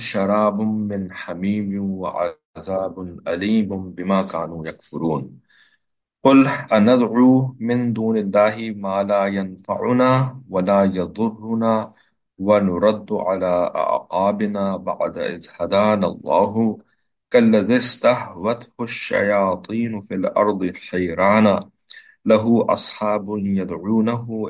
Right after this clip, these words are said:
इलल हुदा अतिना कुल इन्न हुदल्लाहि हुवल हुदा व उमिरना लिनुस्लिमा लिरब्बिल आलमीन व अन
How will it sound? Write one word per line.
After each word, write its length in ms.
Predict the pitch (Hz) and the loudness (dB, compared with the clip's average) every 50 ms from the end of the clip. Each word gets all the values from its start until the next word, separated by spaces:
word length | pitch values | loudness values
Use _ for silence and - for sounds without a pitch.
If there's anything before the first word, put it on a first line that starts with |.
| - | -4
इलल 240 | 98 98 101 95 92 92 95 - | 0 0 0 0 0 -4 -6 -6
हुदा 200 | 107 104 101 110 - - - | -4 0 0 0 0 0 -2
अतिना 360 | - - 107 101 95 92 90 87 85 - - _ _ _ _ _ _ _ _ _ _ _ 123 | -6 -6 -4 -2 0 0 0 0 -2 -4 -10 _ _ _ _ _ _ _ _ _ _ _ 2
कुल 180 | 120 117 120 117 | 4 4 4 4
इन्न 260 | 117 117 113 113 113 110 104 - - | 2 2 2 0 0 -2 -4 -6 -12
हुदल्लाहि 720 | 104 104 113 104 104 101 98 98 98 101 98 98 95 90 90 - _ - | -10 -8 -8 -8 -6 -4 0 2 2 2 2 0 -4 -6 -6 -10 _ -6
हुवल 240 | 104 117 127 127 117 120 107 | 2 4 4 4 4 2 -2
हुदा 260 | 95 85 90 90 85 82 85 - _ _ _ _ _ _ _ _ _ _ _ - | -4 0 2 4 4 4 2 -2 _ _ _ _ _ _ _ _ _ _ _ -4
व 100 | 92 98 - - 95 92 | -2 -2 -2 -2 -4 -2
उमिरना 460 | 95 110 117 113 107 110 107 104 101 98 95 95 | 0 2 2 2 2 2 2 4 4 4 4 2
लिनुस्लिमा 760 | 95 90 92 101 107 104 - - - - 101 98 95 95 92 90 82 | -2 -4 -6 -6 -4 -4 -4 -4 -4 -4 -6 -6 -6 -6 -6 -6 -8
लिरब्बिल 440 | 85 85 95 95 95 - 92 85 76 | -8 -8 -8 -8 -6 -6 -6 -4 -4
आलमीन 680 | - 69 73 76 76 76 80 82 90 98 101 98 95 95 95 - - _ _ _ _ _ _ _ _ _ - | -6 -6 -6 -8 -8 -8 -8 -4 0 2 2 2 2 0 -4 -12 -18 _ _ _ _ _ _ _ _ _ 0
व 60 | - - 113 | 2 4 4
अन 120 | 117 117 | 4 4